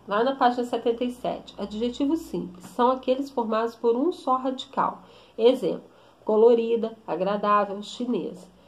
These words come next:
E adjetivo composto são aqueles formados por dois ou mais radicais. Exemplo, alviverde, alvo mais verde. Infanto-juvenil, infantil mais juvenil. Norte-americano,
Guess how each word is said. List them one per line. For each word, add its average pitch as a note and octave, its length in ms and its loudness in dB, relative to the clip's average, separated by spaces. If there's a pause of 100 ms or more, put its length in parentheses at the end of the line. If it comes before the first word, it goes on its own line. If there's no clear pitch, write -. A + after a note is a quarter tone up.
(280)
E G4+ 100 6
adjetivo F4+ 520 2
composto A#3 720 0
são B3+ 240 2
aqueles C#4 440 2
formados G#3+ 500 -2
por F#3 260 -6
dois G#3+ 480 0
ou C#4 120 4
mais A#3+ 340 0
radicais. A#3+ 760 -6
Exemplo, G#3 540 -4 (180)
alviverde, A3 1080 2 (180)
alvo G#3+ 520 2
mais G3+ 300 -2
verde. F3+ 480 -4 (400)
Infanto-juvenil, C#4 1400 0 (140)
infantil G3+ 760 -4
mais B3+ 200 -2
juvenil. A#3 600 -2 (280)
Norte-americano, B3 1500 2